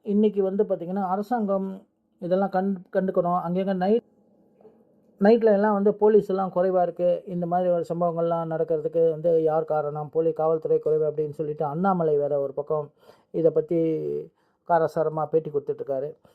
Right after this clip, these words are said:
என்ன இருந்தாலும், இந்த ஆட்டோ டிரைவர்களை நம்பி தானே நம்ம குழந்தைங்க எல்லாம் அனுப்புறோம். ஆட்டோ டிரைவர்கள் இது போல தவறான செயல்களில் ஈடுபடுறது எவ்வளவு தவறான ஒரு விஷயம். இந்த பதிவை கேட்டுட்டு ஆட்டோ டிரைவர்கள் வழக்கம் போல ஒரு சில பேர் தான் அந்த மாதிரி செஞ்சாங்க, எல்லாத்தையும் ஏன் சொல்றீங்க அப்படின்லாம் வந்து நீங்க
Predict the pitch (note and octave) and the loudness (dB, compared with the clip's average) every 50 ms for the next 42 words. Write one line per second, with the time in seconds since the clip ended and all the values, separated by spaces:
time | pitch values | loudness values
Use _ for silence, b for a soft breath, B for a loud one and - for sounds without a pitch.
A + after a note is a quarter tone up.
0 | b b - G3 G3+ A3+ B3 C4+ B3+ A#3 A3+ A3 A3+ A3+ A3 A3+ A#3+ A#3 G#3+ G3+ | b b -2 2 4 4 6 6 6 6 4 4 4 4 4 4 2 2 2 0
1 | G#3+ A3 A3+ G3+ G3 G#3 B3+ D4+ D4+ - D4+ C#4 B3 G#3 G3+ G3+ G3+ G3 F#3 F#3+ | 2 2 2 2 2 2 0 0 4 6 8 8 8 6 4 2 2 2 2 2
2 | F#3+ F#3 F3 F3 F#3+ G#3 G#3 G#3 G#3+ G#3+ G#3+ G3+ F#3 E3+ E3+ D#3+ - E3+ E3+ E3+ | 2 0 0 0 0 2 2 2 2 2 0 -2 -4 -4 -6 -2 -2 -2 -2 0
3 | F3 F3 E3 E3+ E3 D#3+ D#3+ E3 E3 D#3+ - D#3 D3+ D3+ D#3 E3+ F#3+ A#3+ C#4 D4+ | -2 -2 -2 0 0 0 0 -2 -4 -2 -2 -2 -2 -2 -2 0 0 2 6 6
4 | C4+ A#3 G#3 G3+ G3 F#3 F3+ F3 F3 F3+ F#3 F#3+ F#3 F3 E3+ E3 E3+ F3+ F3+ F3+ | 6 6 6 4 6 6 4 4 4 4 4 4 2 2 0 2 0 2 0 0
5 | F3 F3 E3+ - D#3+ D#3+ E3 F3 F3+ F3 F3+ F3+ - - F3 E3 E3 D#3+ E3 E3 | 0 -2 -2 -2 0 0 2 0 0 0 -2 -4 -2 -2 0 0 2 2 2 2
6 | D#3+ E3 E3 D#3+ D3+ D#3+ E3+ D#3+ D#3+ D3 D3 D3+ D3+ D#3 D#3 D3 C#3+ D#3+ E3+ D#3+ | 2 2 0 2 4 4 4 4 4 2 0 2 2 2 2 2 2 2 2 2
7 | D#3+ D3 C#3 D3 E3 E3+ E3+ E3+ E3 D3+ C#3 C#3 - - D#3 D3+ D3 D#3 _ b | 2 0 -2 0 0 0 2 2 0 0 0 -2 -2 -2 -2 -2 -2 -4 _ b
8 | b b b b b b b b b A3+ G#3 G#3 F#3+ A3 A#3+ C4+ C#4 C4+ A#3+ B3+ | b b b b b b b b b 2 4 4 6 4 4 4 4 4 6 6
9 | A3+ A3+ A3+ A3 A#3+ A#3 G#3+ G#3 A3 A3+ A3 G3+ G#3 G#3 G3+ G3+ F#3+ G3+ G3+ F#3+ | 6 6 6 4 4 4 4 2 2 2 0 2 2 2 2 0 0 -2 0 0
10 | F#3 F#3 F#3+ F#3+ F#3+ F#3+ F#3+ F#3+ F#3+ G3 F#3+ F3+ F3+ F3 - - F#3+ F3+ F3 F#3+ | 0 0 0 -2 -2 -2 -2 0 0 0 0 0 -2 -4 -4 -4 -4 -2 -2 -2
11 | F#3 F3+ F3+ F#3+ F#3 F3 F3 F3+ F3+ E3 - F#3 E3+ E3+ F3 F3 F3 E3+ E3+ D#3+ | -2 0 0 0 -2 -2 -2 -4 -4 -4 -4 -6 -4 -2 -2 -2 0 0 0 2
12 | E3+ E3+ E3 F3+ F3+ F3+ F3 E3 E3 D#3 - - E3 D#3+ E3 D#3+ E3 E3+ E3 D#3 | 0 0 0 -2 -4 -2 -2 -2 -2 -4 -4 -4 -4 -2 -2 -2 -2 -4 -4 -4
13 | D3+ D#3+ E3 D#3+ E3 E3+ E3+ E3 D#3+ D#3+ D#3 E3 D#3+ D#3 D3+ D#3 D3+ | -2 -4 -4 -2 0 -2 -2 -2 -2 0 -2 -2 -2 -2 -6 -8 -8